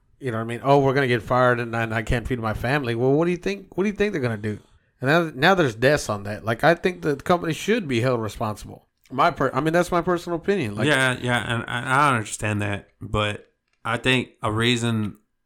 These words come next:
Speaker 2: uh, now the whole, if you leave, see, and, and that's the double-edged sword because you, no, not the,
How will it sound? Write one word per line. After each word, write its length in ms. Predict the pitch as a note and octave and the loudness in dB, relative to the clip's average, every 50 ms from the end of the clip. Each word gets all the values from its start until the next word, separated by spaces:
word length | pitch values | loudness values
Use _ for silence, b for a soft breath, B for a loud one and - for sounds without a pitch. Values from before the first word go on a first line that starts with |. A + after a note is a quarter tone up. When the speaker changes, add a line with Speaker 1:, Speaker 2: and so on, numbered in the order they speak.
| _ _ A#2+ | _ _ -6
Speaker 2:
uh, 140 | B2+ C3+ - - G2 G2 A2+ C3 | -6 -6 -6 -12 -18 -18 -16 -6
now 360 | B2 B2 C3 C3 C3+ C3 B2 | 0 4 8 8 10 8 8
the 240 | A2+ A2 B2+ A#2+ G#2+ | 6 4 4 6 6
whole, 640 | C3+ D3 C#3+ C#3 C#3 C3+ C3 B2+ B2 A#2 A2 F#2+ G2+ - | 8 6 6 6 6 6 6 4 4 2 0 -4 -8 -4
if 200 | - A#2+ A2 - | -2 -2 -2 2
you 160 | B2+ B2+ B2 A2+ | 4 4 4 6
leave, 800 | A2 B2 B2+ C3 C3+ C3 C3 B2+ A#2+ A#2 A2 - - - - - - _ _ _ _ G2+ | 6 4 6 6 6 6 6 4 2 2 -2 -4 -10 -14 -16 -18 -20 _ _ _ _ 0
see, 220 | - F3+ E3 - | 2 2 2 4
and, 200 | D#3 D3 C#3+ D3+ | 4 4 4 4
and 260 | D#3 C#3 C3+ B2 B2+ | 4 2 2 2 4
that's 220 | C#3+ D3 D#3+ D#3 - | 4 4 4 2 -2
the 80 | - | -2
double-edged 460 | B2 C3+ C3+ B2+ B2+ A#2+ A#2+ A#2 A2 | 0 2 2 4 2 2 2 2 0
sword 400 | - - - A#2+ A2+ G2+ G#2 - | -2 0 2 2 2 2 0 -4
because 580 | - A2+ G#2 - - G#2+ G2+ G2+ G#2 G#2 - - _ _ _ _ _ _ | -6 -6 -6 -2 -2 -4 -2 -4 -6 -8 -12 -16 _ _ _ _ _ _
you, 220 | - A2+ B2+ B2 - - - - _ _ _ _ | -4 -2 -2 -2 -4 -10 -20 -20 _ _ _ _
no, 420 | A#2+ A#2+ C3+ C#3 C3+ B2+ A2+ A2 | -12 -8 -2 2 4 4 4 4
not 480 | G#2+ - - A#2+ A#2+ B2+ C3+ C#3+ - - | 2 -2 -4 2 4 4 4 4 4 4
the, 440 | E3+ D3+ C#3+ C#3 C3 B2 A#2 C3 | 4 6 6 6 4 2 -2 -6